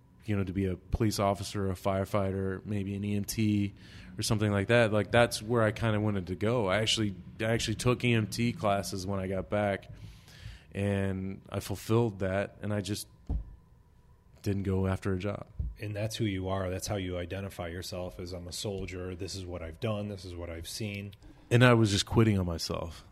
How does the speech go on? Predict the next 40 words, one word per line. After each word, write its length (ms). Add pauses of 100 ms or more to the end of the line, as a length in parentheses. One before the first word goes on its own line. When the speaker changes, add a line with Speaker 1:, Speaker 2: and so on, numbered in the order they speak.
Speaker 1:
Like, 160
I 140
was 200
doing 280
these 180
things, 320
but 220 (140)
nothing 580
at 100
the 160
end, 320 (460)
and 120
not, 220
like, 220
not 260
fulfilling 600
it. 240
So 260
then 320 (120)
I 160
started 440
doing, 360
like 140
I 60
said, 240
the 100
E 60
M 100
T 200
school. 440 (120)
I 60
did 180
E 100
M 80
C 180
school. 460 (340)
<laughs> 360 (560)
I 80
finished 440
it. 180